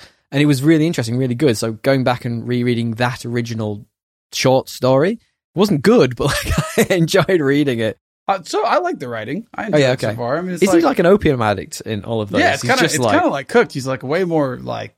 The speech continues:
Speaker 2: gr-, like, edgy.
Speaker 1: He's grotesque. Yeah.
Speaker 2: Yeah.
Speaker 1: He's nuts.
Speaker 2: Um,
Speaker 1: All right.
Speaker 2: so I read, I started reading that, and then I
Speaker 1: Wh-
Speaker 2: finished episode seven of Rings of Power.
Speaker 1: Very nice. Good.
Speaker 2: Uh, yeah, I thought it was good.
Speaker 1: Okay.
Speaker 2: I'm still enjoying it.
Speaker 1: I still haven't seen any
Speaker 2: I've
Speaker 1: more
Speaker 2: been
Speaker 1: of it.
Speaker 2: waiting to,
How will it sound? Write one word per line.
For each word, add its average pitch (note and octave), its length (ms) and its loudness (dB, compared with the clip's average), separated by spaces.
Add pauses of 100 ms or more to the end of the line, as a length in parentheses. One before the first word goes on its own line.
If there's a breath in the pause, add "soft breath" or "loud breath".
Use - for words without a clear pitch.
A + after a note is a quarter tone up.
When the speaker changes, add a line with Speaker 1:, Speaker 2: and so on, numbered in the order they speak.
(140)
Speaker 2:
gr-, C3 180 -12
like, A#2 380 -10 (200)
edgy. D#3 300 -8 (100)
Speaker 1:
He's D#3 180 -6
grotesque. A#2+ 600 -2
Yeah. C#3 80 0
Speaker 2:
Yeah. G#2+ 140 -2 (100)
Speaker 1:
He's C3 140 -8
nuts. - 480 -8 (140)
Speaker 2:
Um, C#3+ 80 4
Speaker 1:
All - 100 4
right. A#2 380 0 (260)
Speaker 2:
so F3+ 100 0
I E3 60 6
read, G3+ 200 2
I D3 120 0
started E3 260 0
reading C3 220 -2
that, C3+ 260 0 (540)
and D3 120 2
then D3+ 140 6
I C#3+ 140 4
Speaker 1:
Wh- D3 80 -4
Speaker 2:
finished D#3 300 0
episode C#3 280 -2
seven C3 240 0
of A#2+ 180 -4
Rings B2 160 0
of A2 60 -8
Power. A2+ 380 -2
Speaker 1:
Very G#2+ 180 0
nice. A#2 280 -6
Good. E3+ 360 0
Speaker 2:
Uh, - 160 -6
yeah, - 180 -8
I - 40 -6
thought - 160 -10
it - 60 -12
was - 100 -16
good. - 280 -14
Speaker 1:
Okay. B2 220 -2 (420)
Speaker 2:
I'm C3 180 -6
still B1 220 -10
enjoying A#1+ 360 -10
it. - 100 -14 (280)
Speaker 1:
I - 40 -14
still A2 160 -4
haven't G2+ 160 -2
seen G2+ 180 -6
any F#2+ 100 -6
Speaker 2:
I've B2 100 -2
Speaker 1:
more B2 40 -4
Speaker 2:
been C3+ 120 0
Speaker 1:
of - 40 -2
it. - 20 -2
Speaker 2:
waiting D#3 280 2
to, C3+ 180 -2